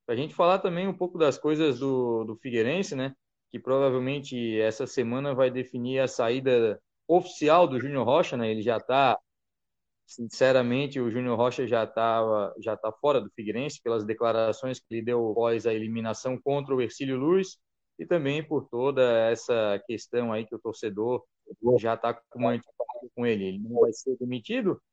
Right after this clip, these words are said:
mas ele vai ser, provavelmente, aí o contrato não vai ser renovado e aí o Figueirense vai em busca de outros nomes no mercado, até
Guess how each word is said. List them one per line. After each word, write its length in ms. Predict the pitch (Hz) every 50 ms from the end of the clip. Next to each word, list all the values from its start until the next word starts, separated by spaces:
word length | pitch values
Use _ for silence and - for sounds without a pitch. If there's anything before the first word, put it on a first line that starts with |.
| _ _ _ _ -
mas 200 | 120 120 110 123
ele 160 | 131 131 139
vai 200 | 123 135 135 131
ser, 340 | 131 - - 135 139 135 135
provavelmente, 720 | 139 135 135 135 135 127 127 127 120 117 120 127 123 -
aí 60 | 120 117
o 80 | 120
contrato 460 | - 123 120 107 - 117 113 113 -
não 120 | 120 117 113
vai 120 | 110 117
ser 160 | 113 - 127
renovado 580 | 117 123 123 127 120 107 98 110 113 123 127 131
e 40 | 131
aí 60 | 131
o 60 | 131
Figueirense 400 | - 135 120 120 117 123 127 - _
vai 160 | 127 123 123
em 80 | 120
busca 400 | 113 104 117 135 143 139 - 143
de 140 | 131 113 120
outros 340 | 131 143 143 143 143 135 -
nomes 400 | 127 127 135 143 151 151 143 135
no 100 | 143 170
mercado, 480 | 170 180 151 147 - 143 160 170 165 160
até 380 | - - 139 147 143 131 -